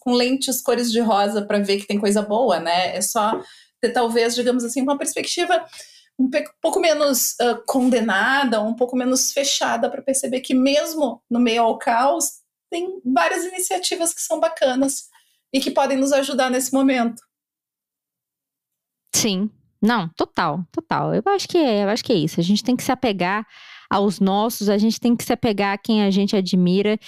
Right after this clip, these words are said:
Speaker 2: E nesse sentido, eu sou muito grata ao Twitter, apesar do Twitter me proporcionar várias raivas, me proporcionou o acesso a várias pessoas que eu admiro, assim, brutalmente. E, cara, são pessoas que são fodas,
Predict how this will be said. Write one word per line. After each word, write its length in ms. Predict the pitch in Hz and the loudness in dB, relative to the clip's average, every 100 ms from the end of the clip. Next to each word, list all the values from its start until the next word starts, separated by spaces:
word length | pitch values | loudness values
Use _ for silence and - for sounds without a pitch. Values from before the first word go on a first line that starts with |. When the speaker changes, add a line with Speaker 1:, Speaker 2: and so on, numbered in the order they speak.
| - - | -10 0
Speaker 2:
E 80 | 220 | 2
nesse 280 | 220 233 | 2 0
sentido, 380 | - 226 - 220 | 0 0 0 0
eu 100 | 208 | 0
sou 140 | - 208 | 2 0
muito 200 | 214 196 | 0 0
grata 300 | 208 196 202 | -2 0 -2
ao 80 | |
Twitter, 420 | 208 202 220 269 196 | 0 0 0 0 0
apesar 360 | 190 180 185 | 0 0 0
do 200 | 180 185 | 0 -2
Twitter 360 | 190 196 185 196 | 0 0 2 2
me 120 | 190 | 2
proporcionar 640 | 185 190 190 190 196 185 | 0 -2 -2 0 0 0
várias 320 | 185 220 202 190 | 0 0 -2 -2
raivas, 600 | 208 214 240 196 180 - - - - - | -2 -2 0 0 -2 -4 -18 -18 -6 0
me 120 | 226 | 2
proporcionou 680 | 247 240 254 247 240 220 220 | 2 0 0 0 2 2 2
o 20 | |
acesso 420 | 226 240 214 208 220 | 0 -2 -2 0 -2
a 40 | |
várias 300 | 208 208 233 | 0 -2 -2
pessoas 420 | - 247 240 220 | -4 0 0 0
que 140 | - 247 | 0 2
eu 160 | 214 | 2
admiro, 540 | 220 208 214 208 208 208 | 2 2 2 4 2 0
assim, 440 | 208 214 202 185 175 _ _ | 0 2 2 0 -4 _ _
brutalmente. 880 | 180 185 269 - 269 214 214 226 - | -2 0 2 0 0 0 0 0 0
E, 220 | 185 208 | 2 0
cara, 340 | - 220 180 180 | 0 -2 0 -2
são 140 | 208 | 0
pessoas 300 | 214 208 202 - | 0 0 -2 -2
que 140 | 240 | -2
são 200 | - 233 | 0 0
fodas, 640 | - - 202 196 196 196 | 0 -4 0 0 0 -2